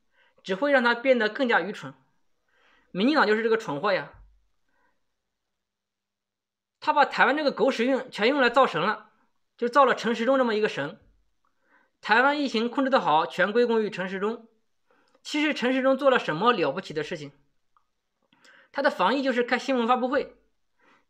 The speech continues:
其他的像防疫追踪、隔离、入境检疫，所有的措施在其他国家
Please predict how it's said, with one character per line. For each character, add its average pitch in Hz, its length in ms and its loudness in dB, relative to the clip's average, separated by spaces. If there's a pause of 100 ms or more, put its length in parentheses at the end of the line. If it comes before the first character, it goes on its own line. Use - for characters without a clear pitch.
(180)
其 - 160 -14
他 277 100 4
的 254 100 4
像 247 160 4
防 196 280 2
疫 247 100 -2
追 247 180 -4
踪、 247 520 0
隔 202 180 0
离、 196 500 -4 (160)
入 247 160 -4
境 226 160 0
检 151 240 -2
疫， 214 320 -6 (200)
所 247 200 -4
有 311 140 -2
的 202 80 -2
措 254 180 -2
施 - 320 -10 (280)
在 277 120 2
其 - 220 -4
他 277 160 4
国 - 180 2
家 196 360 0